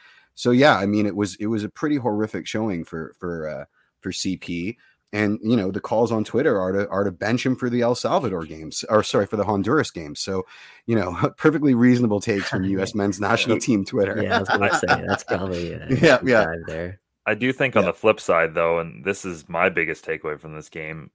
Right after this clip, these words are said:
Speaker 3: we all thought if Canada were to make the World Cup, we figured they'd be, like, shooting their way there. They, and, and they have been, you know, they're seventeen goals, most in the
Speaker 2: I love where
Speaker 3: region.
Speaker 2: you're going with this.
Speaker 3: But
Speaker 1: Mm-hmm.
Speaker 3: they've only conceded five times.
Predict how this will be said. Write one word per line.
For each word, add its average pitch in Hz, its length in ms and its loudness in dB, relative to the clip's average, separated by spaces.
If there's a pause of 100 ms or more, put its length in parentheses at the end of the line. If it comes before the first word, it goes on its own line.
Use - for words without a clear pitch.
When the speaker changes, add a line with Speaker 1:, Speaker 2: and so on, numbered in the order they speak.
(300)
Speaker 3:
we 90 300 -2
all 117 220 8
thought 92 340 4
if 85 140 -10
Canada 85 360 -4
were 80 160 -4
to 80 80 -4
make 78 200 -10
the 80 80 -12
World 76 260 -10
Cup, - 260 -12
we 85 60 -14
figured 80 380 -14
they'd 78 160 -12
be, 80 220 -16 (760)
like, 82 180 -8
shooting 87 380 -6
their 80 120 -8
way 76 180 -6
there. 73 200 -4
They, 76 180 -8 (360)
and, 87 200 -2
and 92 180 -2
they 95 100 4
have 98 220 2
been, 76 240 -10
you 78 80 -14
know, 78 120 -12
they're 80 160 -6
seventeen 85 560 -12
goals, 82 360 -10
most 82 300 -12
in 85 60 -14
the - 80 -10
Speaker 2:
I - 20 -8
love 110 80 -4
where 101 120 -2
Speaker 3:
region. 92 260 -6
Speaker 2:
you're 87 100 -6
going 85 220 -10
with 90 180 -14
this. 85 360 -12 (100)
Speaker 3:
But 104 300 4
Speaker 1:
Mm-hmm. 104 180 -4
Speaker 3:
they've 92 220 -6
only 151 220 -2
conceded 98 480 -8
five 98 420 0
times. 87 540 -6